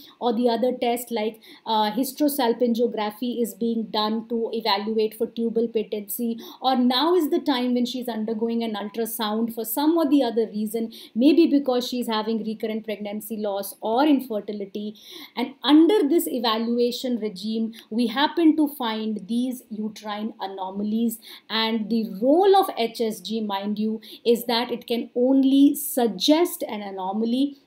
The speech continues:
all right? It is not useful at all in diagnosing the type of anomaly. So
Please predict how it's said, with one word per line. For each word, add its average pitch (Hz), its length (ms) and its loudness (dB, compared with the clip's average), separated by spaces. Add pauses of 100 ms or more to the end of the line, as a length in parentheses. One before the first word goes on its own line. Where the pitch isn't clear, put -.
all 226 160 0
right? 285 300 2 (160)
It 254 160 0
is 247 180 4
not 269 380 2
useful 285 800 2
at 214 200 -4
all 262 320 4
in 233 360 2
diagnosing 220 880 2
the 277 120 4
type 226 420 -2
of 220 260 -6
anomaly. 240 800 4 (220)
So 254 500 4